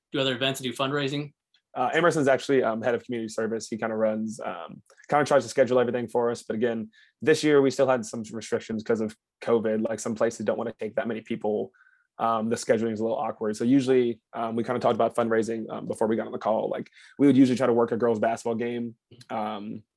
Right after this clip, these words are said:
Speaker 2: work in the concession stands. That would usually make us some considerable amount of money. Um, we have, like, uh, skip a meal things at, like, Chipotle and, um, Panda Express, which we've done.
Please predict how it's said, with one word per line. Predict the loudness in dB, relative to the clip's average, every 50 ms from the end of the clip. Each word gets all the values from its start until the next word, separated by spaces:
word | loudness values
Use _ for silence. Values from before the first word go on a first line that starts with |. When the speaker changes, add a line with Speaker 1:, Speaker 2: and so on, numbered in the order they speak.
| _ _
Speaker 2:
work | 2 2 4 4
in | 4
the | 0
concession | 0 0 0 0 0 -2 -2 -6
stands. | -6 -4 -4 -4 -4 -4 -4 -2
That | -2 0
would | 0 -2
usually | -2 -4 -4 -6
make | -6 -4
us | -6 -6 -8
some | -6 -8 -8 -8 -10 _ _ _ _
considerable | -8 -6 -4 0 0 0 2 2
amount | 0 -2 -2
of | -2
money. | -2 -2 0 -2 -2 -4 -4 -4 -6 -6
Um, | -6 -8 -8 -8 -6
we | -6 -2
have, | -2 -2 -2 -2
like, | -4 -6 -8 -8 -10 -10
uh, | -12 -10 -10
skip | -6 0 2 2 4
a | 6
meal | 6 6 6 6
things | 4 2 0 -2 -2 -4 -4 -4
at, | -4 -4 -4 -6 -10 _ -4
like, | -4 -4 -4
Chipotle | -4 -2 0 2 2 4 2 2 2 2 0
and, | -2 -6 -10
um, | -12 -12 -14 -10
Panda | -8 -8 -8 -8 -8
Express, | -12 -14 -10 -8 -8 -8 -8
which | -12 -16 -14 -14
we've | -14 -14 -12 -10
done. | -10 -10 -10 -10 -12 -14